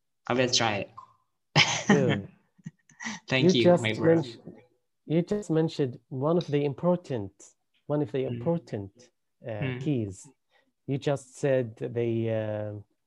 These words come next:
Speaker 2: uh, uh, invitation. Ask for
Speaker 1: Mm.
Speaker 2: feedback.
Speaker 1: Mm.
Speaker 2: This is
Speaker 1: Feedback.
Speaker 2: very, very important. When you just, this is
Speaker 1: Yeah.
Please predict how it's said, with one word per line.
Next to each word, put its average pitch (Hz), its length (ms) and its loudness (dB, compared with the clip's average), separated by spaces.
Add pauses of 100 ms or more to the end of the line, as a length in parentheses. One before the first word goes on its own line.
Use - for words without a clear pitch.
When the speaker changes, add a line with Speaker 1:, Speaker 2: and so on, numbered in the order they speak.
(2500)
Speaker 2:
uh, - 40 -6
uh, 110 480 -4
invitation. 117 840 -2 (760)
Ask 175 280 2
for 127 140 2
Speaker 1:
Mm. 120 100 -10
Speaker 2:
feedback. 165 460 4 (1080)
Speaker 1:
Mm. 110 520 0 (460)
Speaker 2:
This 135 220 0
is 131 220 4
Speaker 1:
Feedback. 110 100 -6
Speaker 2:
very, 175 480 8
very 147 500 4
important. 120 840 -4 (540)
When 123 140 0
you 160 80 6
just, 151 280 -2
this 120 200 0
is 139 100 0
Speaker 1:
Yeah. 120 60 -12